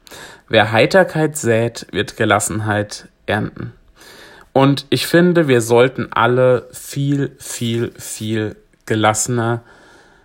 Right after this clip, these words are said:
sein und viel mehr, ähm, auch noch die Freude am Leben spüren. Und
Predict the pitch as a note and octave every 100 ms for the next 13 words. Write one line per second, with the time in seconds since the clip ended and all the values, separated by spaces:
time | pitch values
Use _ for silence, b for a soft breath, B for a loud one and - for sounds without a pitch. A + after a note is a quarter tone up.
0 | _ - A2 A2 A2 B2 - A2+ G#2+ -
1 | - - - D3+ D3 B2 A2+ A#2 B2 -
2 | A2+ A2+ - - A#2 A#2 - A2+ - -
3 | - - B2 B2 - A2 A2 A#2 A#2 -
4 | - F2 G2+ F#2 A#2